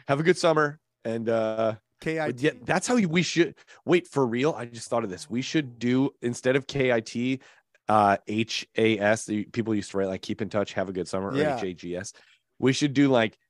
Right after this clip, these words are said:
Speaker 1: "Have a good Christmas off season." Like, you sh-, you sign your cards, like, "Listen,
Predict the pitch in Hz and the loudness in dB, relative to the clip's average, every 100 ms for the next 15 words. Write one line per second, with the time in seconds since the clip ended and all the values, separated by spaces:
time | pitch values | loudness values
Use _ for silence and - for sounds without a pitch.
0 | _ - 120 127 139 139 113 113 107 113 | _ -2 2 2 2 -2 -6 -6 -2 2
1 | 110 110 107 - _ - 117 104 107 104 | 2 0 -4 -14 _ -4 -2 -2 -6 -6
2 | - - 98 101 - 98 82 76 64 _ | -8 -4 0 0 -2 -10 -12 -14 -18 _
3 | _ _ _ _ 107 101 101 95 - 117 | _ _ _ _ -4 -4 -6 -10 -4 -4
4 | 113 113 113 120 120 123 113 - 117 110 | -4 -6 -4 0 0 0 -4 0 2 4
5 | 101 107 98 85 - _ 127 127 110 87 | 2 -2 -4 -6 -16 _ -2 -2 -2 -6